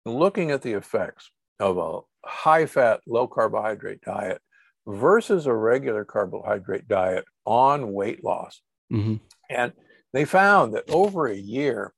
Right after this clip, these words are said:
Speaker 1: there was absolutely no difference between the weight loss of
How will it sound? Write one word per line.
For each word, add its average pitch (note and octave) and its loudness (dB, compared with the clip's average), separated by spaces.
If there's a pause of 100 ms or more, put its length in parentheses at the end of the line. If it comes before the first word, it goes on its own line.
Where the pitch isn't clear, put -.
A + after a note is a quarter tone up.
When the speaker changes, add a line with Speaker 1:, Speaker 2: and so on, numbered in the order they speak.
(400)
Speaker 1:
there C#3 0
was C#3+ 0 (120)
absolutely F3 -2
no D#3 -4
difference - -10
between B2 -8
the A#2+ -4
weight A#2 -2
loss G#2+ 0
of G#2 0